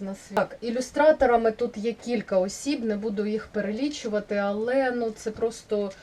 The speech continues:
не знаю, це такий, ну, шедевр на, на роки, е, бо, ну, книги з такими ілюстраціями, мені здається, дуже коштовні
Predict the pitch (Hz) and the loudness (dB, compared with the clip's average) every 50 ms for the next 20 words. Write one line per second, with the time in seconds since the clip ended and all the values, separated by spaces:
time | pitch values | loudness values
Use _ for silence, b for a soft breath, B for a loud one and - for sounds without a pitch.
0 | B B B B B B B B B - - - - - - - - - - - | B B B B B B B B B -20 -20 -20 -20 -20 -20 -20 -20 -20 -20 -20
1 | - - - - - - 214 220 226 214 208 214 208 196 185 180 180 180 - - | -20 -20 -20 -20 -8 -4 0 0 0 0 0 0 2 2 2 0 -2 -4 -8 -12
2 | 208 202 - 220 - - 240 240 233 226 208 208 214 208 208 208 - - - - | -6 -2 -2 -2 0 2 0 2 4 2 2 2 0 -2 -4 -6 -8 -10 -10 0
3 | - 247 214 202 247 254 247 220 208 220 220 214 208 - 220 226 220 233 226 226 | 0 0 6 10 10 10 10 10 6 2 2 2 2 0 0 2 4 4 4 4
4 | 220 214 208 - - - - - 208 220 220 226 214 220 220 - - - 254 254 | 4 2 0 -2 -8 -14 -8 -2 0 2 4 6 6 4 4 2 -8 -12 -8 -6
5 | 269 285 320 320 330 B B B B B B B - 208 190 185 190 190 190 185 | -4 -4 -4 -4 -8 B B B B B B B -8 -4 -4 -2 -2 -2 -2 -4
6 | 185 185 190 202 220 220 226 214 208 208 202 208 208 202 190 - - - - - | -6 -6 0 2 4 4 6 6 4 4 2 0 -2 -4 -6 -10 -16 -20 -20 -20
7 | - - - - - - - 233 247 254 240 240 220 - - 220 - - 220 226 | -20 -20 -20 -20 -14 -4 0 4 4 4 4 2 -4 0 -2 0 0 2 2 2
8 | 220 220 220 220 220 220 - - - 208 208 208 202 202 - - 208 202 196 190 | 4 2 2 2 0 -4 -6 -4 0 2 2 2 2 -2 -6 -6 -4 -4 -2 -2
9 | 196 196 190 190 190 185 185 185 185 196 185 - - - - - - - - - | -4 -4 -4 -4 -4 -4 -4 -6 -8 -12 -18 -20 -20 -20 -20 -20 -20 -20 -20 -20
10 | - - - - - 190 202 202 214 220 214 202 190 202 208 208 208 202 196 - | -20 -20 -20 -16 -8 -4 -2 2 2 2 2 2 2 2 2 4 4 0 0 -2
11 | - - 202 185 185 190 233 220 226 196 196 196 190 - - 214 214 - - - | -6 -6 -4 -4 0 0 0 0 0 0 -2 -2 -4 0 0 0 0 0 -10 2
12 | - 240 240 240 226 208 220 214 202 202 202 | 6 8 8 8 8 6 2 0 0 0 -2